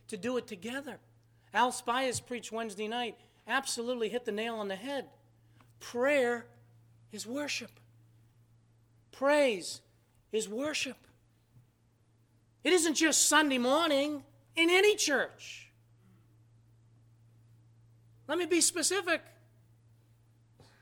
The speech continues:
Worship, true worship of the true God, happens at home. How's your home life?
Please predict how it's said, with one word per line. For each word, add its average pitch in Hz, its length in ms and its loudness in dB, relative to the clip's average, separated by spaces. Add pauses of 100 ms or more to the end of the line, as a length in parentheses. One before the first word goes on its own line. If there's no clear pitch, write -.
(120)
Worship, 302 600 4
true 339 280 0
worship 320 380 0
of 262 120 -4
the 262 60 -4
true 330 280 -4
God, 277 420 2 (240)
happens 320 480 4 (220)
at 302 120 8
home. 339 600 10 (1300)
How's 330 300 8
your 330 140 6
home 339 300 6
life? 247 540 4